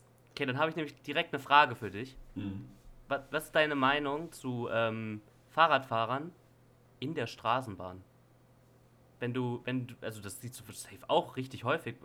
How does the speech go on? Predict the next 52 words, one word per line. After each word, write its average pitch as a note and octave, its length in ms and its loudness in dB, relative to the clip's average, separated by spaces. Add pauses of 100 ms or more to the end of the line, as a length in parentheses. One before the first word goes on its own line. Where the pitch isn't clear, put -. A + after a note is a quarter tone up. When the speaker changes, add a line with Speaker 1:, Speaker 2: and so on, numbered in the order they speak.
Speaker 1:
sehe A2 200 -6
ich A2 100 -10
das. G#2 260 -2
Speaker 2:
Mhm. G#2 100 -14 (320)
Speaker 1:
Kannst B2+ 240 -4
du - 20 -12
das A2+ 140 -8
beobachten? B2 400 -2
Da A2+ 60 -2
sind A2 180 -8
Leute G#3+ 400 0 (400)
mit E3+ 180 -4
dem - 100 -6
Fahrrad E3 520 6 (500)
in F3+ 160 -2
der G3+ 80 2
Straßenbahn. A#2+ 720 2 (840)
Erstmal D#3 180 2
ganz D#3 100 2
kurz, C#3+ 120 -2
Speaker 2:
Ja. B2 40 0
Speaker 1:
wie B2+ 40 -2
findest C3+ 220 -6
du G3 40 -4
das? - 80 -10 (500)
Speaker 2:
Also, G#2+ 320 -2 (360)
erst, B2 220 -2
da C3 60 0
muss C#3 180 4
ich C#3+ 60 0
erstmal C3 220 -4
ausholen, - 380 -8
ne? - 180 -6 (100)
Also, G#2 280 -8 (140)
per A#2 180 -4
se, A2 140 -6
ich B2+ 160 -2
Speaker 1:
Ja. A#2 140 6
Speaker 2:
mag E2+ 120 0
schon - 140 -8
mal G2+ 100 -2
Fahrradfahrer G2 720 -8
nicht. F#2 440 -12 (420)
Ne? G#2 120 -6
Auch - 60 -8
Speaker 1:
Mhm. A2 160 -4
Speaker 2:
wenn B2 120 -4
ich - 140 -6
meistens G#2 380 -6
auch G#2 160 -6
Fahrradfahrer G2+ 640 -6
bin. B2 320 -6